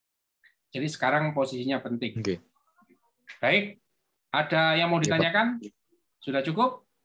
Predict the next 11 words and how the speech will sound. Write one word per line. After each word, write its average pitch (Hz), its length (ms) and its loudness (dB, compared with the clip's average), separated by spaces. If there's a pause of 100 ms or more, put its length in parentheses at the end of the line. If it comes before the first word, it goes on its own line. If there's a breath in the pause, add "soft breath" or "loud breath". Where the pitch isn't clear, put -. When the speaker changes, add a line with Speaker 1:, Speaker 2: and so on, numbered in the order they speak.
(2250)
Speaker 2:
Kalau 107 240 4
dari 104 160 4
saya 120 160 6
cukup, 127 240 2
Pak. 113 200 2 (760)
Speaker 1:
Cukup 156 240 -4
ya, 156 320 0
sampai 131 400 -2
ketemu 139 560 -4
minggu 131 240 -4
depan. 165 560 0